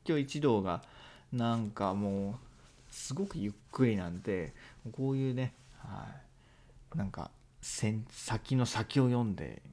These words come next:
やる営業なんていう、こう、対応されるなんてもう久しぶりだったんで、ものすごく、えー、感動、感動してしまいました。ということでね、えー、机上査定で、えー、やるってことだったんですけど、その電話の前にね、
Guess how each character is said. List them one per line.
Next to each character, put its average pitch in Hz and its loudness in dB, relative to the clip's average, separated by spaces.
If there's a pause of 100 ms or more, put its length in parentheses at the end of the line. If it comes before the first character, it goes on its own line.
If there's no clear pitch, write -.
や 95 0
る 92 0
営 95 0
業 87 -2
な 87 -2
ん 78 -4
て - -10
い 57 -6
う、 - -12 (300)
こ - -6
う、 - -4
対 104 4
応 98 6
さ 98 2
れ 95 4
る 90 0
な 82 -2
ん 65 -8
て 73 -8
も 76 -6
う - -6
久 - 2
し 127 2
ぶ 120 6
り 113 4
だ 110 2
っ - -12
た - -6
ん 82 -2
で、 85 -4 (320)
も 113 2
の 117 4
す 110 0
ご 120 4
く、 76 -6 (320)
え 92 -4
ー、 - -6
感 104 2
動、 95 0
感 110 0
動 110 8
し - -2
て - -6
し - -4
ま 92 2
い 92 -2
ま 92 -6
し - -10
た。 - -12 (1400)
と 202 8
い - 10
う 196 6
こ 196 4
と - -4
で 71 -4
ね、 135 -8 (320)
え 120 2
ー、 - -18
机 135 0
上 156 4
査 156 0
定 78 -2
で、 - -2 (720)
え 110 4
ー、 - 4
や 101 6
る 113 4
っ 110 2
て - -6
こ 98 0
と 95 -6
だ 92 0
っ - -6
た 71 -6
ん - -6
で 131 -8
す - -16
け 165 -2
ど、 190 2
そ - -6
の 160 2
電 240 4
話 277 2
の 233 2
前 220 6
に 101 0
ね、 101 0